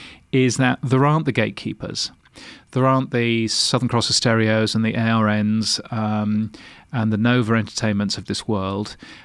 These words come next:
um, who are basically in charge of the transmitters, and they're the people stopping you from getting as far as that. Anybody, literally anybody, can do a podcast and can get it onto the same platform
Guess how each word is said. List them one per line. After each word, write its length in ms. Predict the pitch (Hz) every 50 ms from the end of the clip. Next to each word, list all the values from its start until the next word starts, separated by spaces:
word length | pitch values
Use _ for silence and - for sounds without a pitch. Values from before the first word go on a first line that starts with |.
| - _ -
um, 500 | 131 113 113 113 113 113 117 120 117 - - -
who 140 | 139 127 123
are 340 | 123 127 123 120 117 117 -
basically 500 | - 127 143 139 127 - 131 - 123 120
in 100 | 117 117
charge 440 | - - 131 127 120 120 110 - 117
of 180 | 113 101 - - -
the 280 | 131 113 107 131 131
transmitters, 880 | 135 - - 127 117 110 95 113 120 107 - - 76 90 95 - - - - - _
and 320 | 120 117 113 110 107 107 104
they're 340 | 110 107 107 123 123 123
the 80 | 107 117
people 460 | - - 131 117 104 - 113 110 104
stopping 500 | - - - - 107 - - 117 113 110
you 200 | 117 127 127 123
from 260 | 110 - - 120 113
getting 480 | 104 127 110 - - 120 110 107 107 107 - -
as 180 | 120 107 -
far 340 | - - 131 117 110 107 101
as 140 | 104 101 -
that. 320 | - 127 117 110 113 - - _ _
Anybody, 840 | 175 185 202 208 202 185 147 - 113 104 - - 101 85 104 113 123 - - -
literally 720 | 160 175 196 254 254 - - - - 180 165 156 151 143
anybody, 560 | 143 143 139 123 104 101 92 90 87 92 104
can 240 | - - 123 127 113
do 160 | 127 120 110
a 40 | -
podcast 640 | - - 107 - - - - 104 104 101 - - - -
and 160 | - 127 123 113
can 100 | 135 131
get 160 | 113 143 139
it 60 | 151
onto 200 | - 131 - -
the 80 | 110 -
same 480 | - - - - 165 165 175 180 180 160
platform 720 | - - 127 110 - - - - 101 90 95 117 123